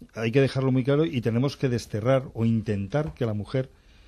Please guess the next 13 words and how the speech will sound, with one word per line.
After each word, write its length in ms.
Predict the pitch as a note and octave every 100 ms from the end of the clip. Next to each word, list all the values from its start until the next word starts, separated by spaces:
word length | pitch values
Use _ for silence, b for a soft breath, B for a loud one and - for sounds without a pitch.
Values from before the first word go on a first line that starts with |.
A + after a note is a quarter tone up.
| b b
sepa 540 | - - D3+ C#3 F2+ E2+
que 180 | - A2+
cuando 360 | - A#2+ A#2 A2
se 160 | G#2
note 420 | A#2+ D#3+ E3 D#3+ -
un 160 | C#3+ D3
bulto, 460 | A2+ G2 F2 E2+ -
cuando 280 | - A2 A2
se 120 | G2+
note 200 | C3+ C#3
algo 260 | C#3 A#2 A2
raro, 420 | A#2 A#2+ G2+ -
extraño 640 | F2+ - A#2 B2+ B2 G2+